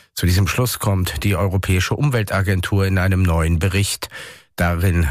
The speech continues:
loben die Umweltexperten zwar, dass die Luftverschmutzung in Europa in den vergangenen zwei Jahrzehnten stetig gesunken sei, doch die Belastung zum Beispiel durch bestimmten Feinstaub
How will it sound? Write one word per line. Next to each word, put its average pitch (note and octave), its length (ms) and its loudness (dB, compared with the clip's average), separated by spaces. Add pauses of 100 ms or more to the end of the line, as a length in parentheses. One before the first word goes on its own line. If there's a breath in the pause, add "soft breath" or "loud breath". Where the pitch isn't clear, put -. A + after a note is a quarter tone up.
loben F#2 460 2
die F2+ 140 0
Umweltexperten F#2+ 760 -2
zwar, B2 200 -2
dass A2+ 180 -2
die A2+ 100 -2
Luftverschmutzung G2 760 0
in E2 140 0
Europa F#2 460 0
in F#2 80 0
den F#2+ 140 2
vergangenen F#2+ 500 0
zwei E2+ 220 0
Jahrzehnten E2+ 560 0
stetig E2 560 -2
gesunken G2 500 0
sei, F2+ 380 0 (480 loud breath)
doch C3+ 160 -2
die - 80 -4
Belastung C#3 480 -2
zum G#2+ 140 0
Beispiel G#2+ 320 0
durch G2+ 220 0
bestimmten D3+ 560 -2
Feinstaub F#2 680 -2